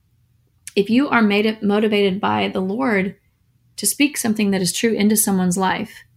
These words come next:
you have to trust the Lord with that. They may quit being your friend. They may not talk to you for a month. They may not, they may not agree with you, and they may not change. There's an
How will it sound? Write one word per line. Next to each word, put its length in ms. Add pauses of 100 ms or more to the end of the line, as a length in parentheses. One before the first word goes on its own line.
(920)
you 120
have 520
to 100
trust 520
the 80
Lord 380
with 160
that. 240 (480)
They 280
may 640 (440)
quit 240
being 180
your 120
friend. 440
They 120
may 420 (160)
not 260
talk 260
to 80
you 100
for 180
a 40
month. 320 (120)
They 240
may 480 (120)
not, 320 (220)
they 140
may 120
not 160
agree 220
with 180
you, 80
and 80
they 100
may 120
not 220
change. 400 (260)
There's 260 (280)
an 240